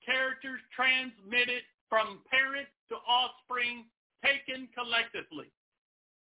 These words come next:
This has happened to us, brothers and sisters. We are born into God's family. We are born by the Spirit, life, character, and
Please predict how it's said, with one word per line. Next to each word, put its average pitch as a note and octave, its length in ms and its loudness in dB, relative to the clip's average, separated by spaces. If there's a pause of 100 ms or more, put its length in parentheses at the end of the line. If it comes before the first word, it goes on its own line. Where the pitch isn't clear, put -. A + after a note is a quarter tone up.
(280)
This D#4 280 4
has C#4 220 2
happened C4 520 0 (440)
to C4 140 0
us, D4+ 260 2 (100)
brothers A3+ 380 -4
and F3+ 200 -20
sisters. C4 440 -10 (600)
We C4+ 200 4
are C4 200 4
born D4 340 2
into C4+ 220 -4 (100)
God's C#4+ 380 2 (120)
family. C4+ 440 0 (540)
We B3+ 140 2
are B3 200 4
born D4 400 2
by C#4+ 160 2
the C4 160 -8 (200)
Spirit, D4 380 -2 (360)
life, C#4 380 2 (180)
character, B3+ 600 0 (240)
and A3+ 240 -2